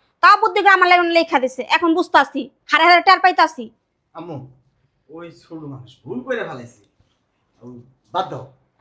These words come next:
Speaker 2: তুমি আইছো না, ওই টাকা পয়সা কি নিয়ে আইছো? দাও, ব্যাংকে রাখে এসো।
Speaker 1: ও ছোট মানুষ, ছোট মানুষ, ঠিক সময় পোলা ফেললে না, চার পাঁচটা পোলা মানে মা হয়ে যেত গা। ছোট মানুষ বাড়িতে এসো জানো?
Speaker 2: হোক না, টাকা
Speaker 1: বাইরা।
Speaker 2: নিয়ে,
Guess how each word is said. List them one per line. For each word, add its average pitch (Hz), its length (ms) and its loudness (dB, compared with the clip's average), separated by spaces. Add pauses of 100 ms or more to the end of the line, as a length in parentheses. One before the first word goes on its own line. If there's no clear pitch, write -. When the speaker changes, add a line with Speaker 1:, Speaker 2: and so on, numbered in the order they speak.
(120)
Speaker 2:
তুমি 214 100 -12
আইছো 202 240 -10
না, 233 140 -8 (520)
ওই 156 60 -20 (220)
টাকা 190 200 -16
পয়সা 190 240 -16
কি 240 160 -14
নিয়ে 233 140 -6
আইছো? 170 140 -16
দাও, 151 180 -12
ব্যাংকে 165 260 -12
রাখে 175 220 -10
এসো। 196 140 -16 (200)
Speaker 1:
ও 339 120 2
ছোট 403 340 -2
মানুষ, 440 440 0 (880)
ছোট 403 200 2 (160)
মানুষ, 508 360 6 (460)
ঠিক 453 180 2
সময় 466 320 0
পোলা 480 200 0
ফেললে 466 240 -2
না, 453 100 -2
চার 466 200 -8
পাঁচটা 440 200 -6
পোলা 440 140 0
মানে 453 120 -2
মা 440 140 2
হয়ে 403 120 4
যেত 403 260 -2
গা। 311 140 0 (640)
ছোট 349 180 4
মানুষ 403 260 2
বাড়িতে 392 300 0
এসো 330 160 -4
জানো? 302 320 0
Speaker 2:
হোক 185 280 -16
না, 185 140 -18 (360)
টাকা 233 220 -10
Speaker 1:
বাইরা। 403 220 4
Speaker 2:
নিয়ে, 381 80 -4